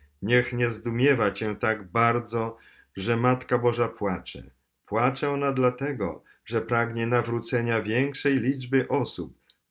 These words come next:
Pragnie, by dzięki jej orędownictwu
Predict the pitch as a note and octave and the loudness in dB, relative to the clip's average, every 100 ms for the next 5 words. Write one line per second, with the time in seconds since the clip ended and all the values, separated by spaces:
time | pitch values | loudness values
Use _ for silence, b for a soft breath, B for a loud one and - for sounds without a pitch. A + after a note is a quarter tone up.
0 | _ _ _ A2+ C3 A#2+ F#2 D#2+ C2+ b | _ _ _ 2 2 2 -4 -6 -10 b
1 | b - G#2 G#2 B2 C3+ C3 A#2+ C3 C3+ | b -4 -2 0 0 0 0 2 4 4
2 | C3+ B2+ B2 A2+ A#2+ C#3+ - - G2+ F2 | 2 2 2 0 0 -2 -6 -4 -4 -4